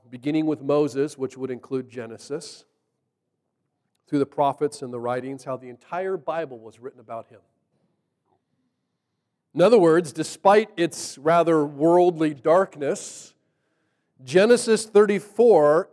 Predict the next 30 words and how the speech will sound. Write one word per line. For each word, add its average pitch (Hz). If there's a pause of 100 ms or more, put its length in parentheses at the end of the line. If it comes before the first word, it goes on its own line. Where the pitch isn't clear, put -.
(120)
is 180
designed 180
to 180
lead 185
us 170
to 196 (640)
the 156
light 156
of 143
the 139
world, 120
Jesus 120
himself. 107 (1300)
You 120
might 110
be 117
surprised 104
how 101
we 101
get 98
there. - (2750)
No 214
one 294
looks 247
good 202
in 185
this 165
chapter. 131 (1200)
No 190
one. 131